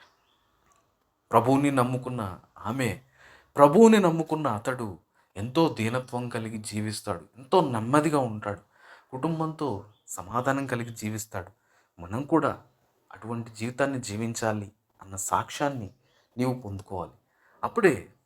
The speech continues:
దేవుడు నిన్ను బట్టి, నన్ను బట్టి సంతోషిస్తాడు. అటువంటి మహాకృపని ప్రభువు వారు మీ అందరికీ అనుగ్రహించునుగాక. ప్రార్థన చేసుకుందాం. అందరూ కూడా ప్రార్థనలో ఏకీభవించండి.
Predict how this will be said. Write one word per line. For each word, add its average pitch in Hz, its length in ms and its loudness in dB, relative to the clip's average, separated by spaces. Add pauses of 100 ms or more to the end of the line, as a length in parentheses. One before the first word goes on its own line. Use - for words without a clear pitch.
(160)
దేవుడు 127 460 -2 (420)
నిన్ను 123 240 -2
బట్టి, 143 280 -2
నన్ను 110 240 -2
బట్టి 107 440 -6 (260)
సంతోషిస్తాడు. 92 800 -8 (600)
అటువంటి 151 360 4
మహాకృపని 151 800 -2 (380)
ప్రభువు 95 240 -18
వారు 117 200 -12
మీ 98 140 -14
అందరికీ 151 420 -2
అనుగ్రహించునుగాక. 104 880 -6 (1000)
ప్రార్థన 110 360 0
చేసుకుందాం. - 420 -16 (560)
అందరూ 131 240 6
కూడా 143 160 2
ప్రార్థనలో 107 500 2
ఏకీభవించండి. 90 800 -10